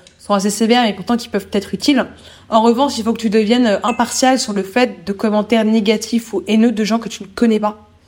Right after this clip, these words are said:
Et en fait, qui commentent juste par jalousie ou parce qu'en fait, ils t'envient ou parce qu'ils sont des rageux, hein, comme sur chaque réseau social. Et en fait, tu peux pas être atteint par des gens que tu connais pas. Sinon, te lance pas sur les réseaux sociaux parce que par contre, ça va te bousiller. Parce que c'est vrai qu'il y a tout un très gros risque, plus que tu grossis, plus tu deviens connu, que tu te prennes un bad buzz.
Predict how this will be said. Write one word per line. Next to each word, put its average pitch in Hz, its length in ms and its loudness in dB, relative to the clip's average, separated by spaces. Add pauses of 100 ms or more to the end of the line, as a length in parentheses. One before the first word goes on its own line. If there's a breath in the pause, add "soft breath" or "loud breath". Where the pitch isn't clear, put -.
(360 soft breath)
Et 214 80 2
en - 20 4
fait, 254 160 2
qui 226 140 -12
commentent 233 320 2
juste 226 180 0
par 202 200 2
jalousie 208 680 4
ou 208 60 2
parce 196 200 -2
qu'en - 140 -12
fait, 208 220 -4
ils 202 60 -4
t'envient 202 680 2
ou 190 80 -4
parce 180 160 -4
qu'ils - 140 -6
sont - 120 -4
des 175 140 2
rageux, 170 340 2
hein, 170 140 -4
comme 175 160 -6
sur 170 260 -8
chaque 180 200 -8
réseau 180 160 0
social. 214 380 0 (580 loud breath)
Et - 20 0
en 196 60 -2
fait, 247 180 0
tu - 140 -14
peux 226 100 -4
pas 254 220 2
être 240 180 -4
atteint 220 220 0
par 196 160 -6
des 196 80 -6
gens 190 100 -6
que 185 80 -8
tu - 80 -14
connais 185 220 -2
pas. 170 180 -2
Sinon, 214 240 -2
te 214 100 -2
lance 185 200 0
pas 208 100 0
sur 202 140 -4
les 185 60 0
réseaux 185 160 0
sociaux - 200 0
parce 226 160 -8
que 180 60 -6
par 175 160 -10
contre, 208 180 -2
ça 196 80 -4
va 175 100 0
te 170 60 -4
bousiller. 170 420 -4 (460 soft breath)
Parce 202 160 -2
que - 80 -4
c'est 208 140 0
vrai 226 120 2
qu'il 220 200 0
y 190 80 0
a 185 80 2
tout 190 240 -6
un 214 100 0
très 208 240 0
gros 220 120 0
risque, 220 260 0
plus - 200 -12
que 226 60 -14
tu - 120 -6
grossis, 208 340 0
plus 208 100 -4
tu 196 60 0
deviens 196 100 0
connu, 196 220 -2
que 202 60 -10
tu - 60 -10
te - 60 -20
prennes 185 140 -2
un 170 80 0
bad 160 160 -4
buzz. 214 320 0